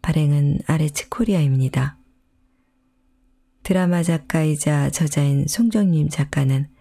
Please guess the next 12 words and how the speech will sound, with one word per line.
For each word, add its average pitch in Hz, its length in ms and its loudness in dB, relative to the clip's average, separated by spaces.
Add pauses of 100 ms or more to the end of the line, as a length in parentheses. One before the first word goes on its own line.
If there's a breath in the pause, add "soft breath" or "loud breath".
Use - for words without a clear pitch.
(880 soft breath)
참 190 300 0
좋은 175 400 0
당신을 151 840 0
만났습니다 143 1120 0
시리즈를 143 680 -2 (420 loud breath)
집필한 165 580 0
이력을 165 480 0
바탕으로 143 680 0 (480 loud breath)
이 151 80 -2
책을 151 460 0
썼다고 - 460 -2
하는데요. 139 560 0